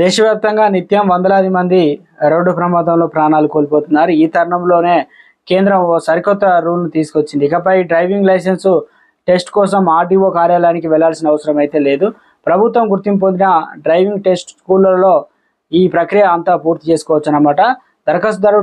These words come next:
టెస్ట్లో ఉత్తీర్ణత సాధిస్తే స్కూల్ వారికి ధృవపత్రం అందజేస్తే, అయితే వాటితో పాటు ఆర్టీఓ కార్యాలయంలో కూడా దరఖాస్తు చేసుకోవాలి. ఇటీవల కేంద్రం విడుదల చేసిన ఈ మార్గదర్శకాలు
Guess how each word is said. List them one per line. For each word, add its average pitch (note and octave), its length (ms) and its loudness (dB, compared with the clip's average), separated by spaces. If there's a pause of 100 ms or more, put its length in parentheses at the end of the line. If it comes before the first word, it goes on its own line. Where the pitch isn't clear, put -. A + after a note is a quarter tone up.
టెస్ట్లో F3+ 300 0 (100)
ఉత్తీర్ణత F#3 480 -2
సాధిస్తే D#3+ 440 0 (240)
స్కూల్ G3 340 0
వారికి F#3+ 320 0
ధృవపత్రం E3+ 680 -2
అందజేస్తే, D#3 460 0
అయితే D3+ 260 -2
వాటితో E3+ 360 0 (100)
పాటు F3 220 2 (100)
ఆర్టీఓ E3 300 -2 (100)
కార్యాలయంలో D#3+ 580 2
కూడా D#3+ 220 0 (560)
దరఖాస్తు G3 480 -2
చేసుకోవాలి. F3 600 2
ఇటీవల D#3+ 300 0 (160)
కేంద్రం E3+ 340 0
విడుదల D#3+ 300 0
చేసిన D#3+ 240 -2 (560)
ఈ D#3 120 2
మార్గదర్శకాలు F3+ 760 0